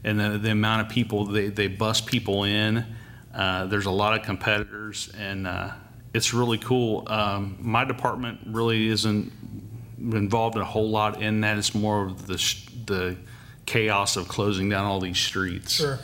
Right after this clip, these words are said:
Speaker 1: But yeah, uh, they bring in refreshment stations, and the street department builds these refreshment stations off of pallets at certain areas. And, uh, there's a lot of moving parts to that event, but it, they, it seems to run s-,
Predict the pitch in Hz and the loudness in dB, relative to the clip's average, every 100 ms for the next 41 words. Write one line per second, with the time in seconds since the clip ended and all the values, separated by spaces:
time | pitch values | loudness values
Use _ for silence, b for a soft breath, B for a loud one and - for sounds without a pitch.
0 | B B B B B 104 104 110 107 104 | B B B B B 0 2 4 2 2
1 | 107 101 98 113 113 107 - 120 113 113 | 0 0 -2 0 0 0 0 0 2 2
2 | 107 101 92 - 113 - 101 - 113 113 | 2 0 0 0 0 0 0 2 2 2
3 | - 117 113 113 101 98 98 90 - 113 | 2 2 0 0 -2 -2 -2 0 2 2
4 | 104 117 104 98 104 113 104 101 104 101 | 0 0 0 -2 0 -2 0 -2 -2 -2
5 | - 107 104 104 - 107 104 - 104 101 | 0 0 2 -2 -2 0 2 2 2 2
6 | 95 101 95 104 101 107 104 - - - | 0 -2 0 0 0 -2 -4 -6 -6 -4
7 | 107 98 104 104 107 107 104 - - B | -2 0 2 2 4 2 2 -4 -6 B
8 | B B B 95 90 87 87 90 - B | B B B -4 -2 0 -2 -4 -8 B
9 | B B B B - - - - 110 107 | B B B B -18 -18 -16 -2 0 2
10 | 92 92 95 101 101 104 101 104 98 98 | 0 0 0 2 4 2 0 -2 0 -2
11 | 90 101 95 - 98 92 90 - 117 95 | -2 -2 -2 -2 -2 -2 -2 -4 -6 -4
12 | 95 90 - 117 107 107 - 120 113 104 | -4 -6 -8 -4 2 2 0 0 0 2
13 | 113 113 - 127 113 101 - 98 113 107 | 0 0 2 2 2 0 -4 -2 0 2